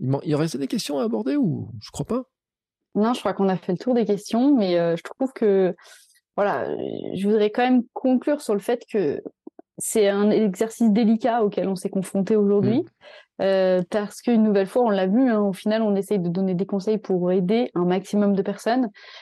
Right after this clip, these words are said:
Speaker 2: mais on voit bien que dans le même temps qu'on veut aider les gens, euh, au final, on se heurte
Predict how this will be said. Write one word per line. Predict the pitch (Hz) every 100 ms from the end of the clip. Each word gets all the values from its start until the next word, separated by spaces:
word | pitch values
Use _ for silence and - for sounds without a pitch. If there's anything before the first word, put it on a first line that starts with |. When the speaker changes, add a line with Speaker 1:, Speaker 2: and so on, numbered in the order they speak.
| -
Speaker 2:
mais | 208
on |
voit | 202 196
bien | 208 254
que | 254 208
dans | 175 208
le |
même | 208 214
temps | 240
qu'on | 226 202
veut | 196
aider | 202 196
les | 196 202
gens, | 226 262 240
euh, | 185 170
au | 180
final, | - 226
on | 233
se | 185 - -
heurte | 214 - - -